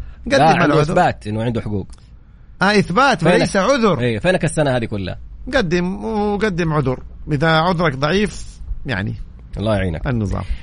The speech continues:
Speaker 2: سؤال جميل، هل العلاقات الإلكترونية تعتبر علاقات محرمة، وهل لها عقوبة؟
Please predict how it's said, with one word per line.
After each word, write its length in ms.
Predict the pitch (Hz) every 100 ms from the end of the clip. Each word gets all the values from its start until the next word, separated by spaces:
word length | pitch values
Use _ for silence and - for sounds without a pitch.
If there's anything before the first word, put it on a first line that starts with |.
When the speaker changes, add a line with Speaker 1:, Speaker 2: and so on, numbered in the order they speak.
| - -
Speaker 2:
سؤال 300 | 143 160 233
جميل، 320 | 185 165 156
هل 180 | 170 226
العلاقات 560 | 175 143 139 - 180
الإلكترونية 760 | 156 135 143 - 123 120 156 139
تعتبر 480 | - 104 147 139 120
علاقات 560 | 98 101 - 127 -
محرمة، 500 | 107 - 123 110 113
وهل 280 | 98 104 139
لها 160 | 131 123
عقوبة؟ 420 | 110 127 113 123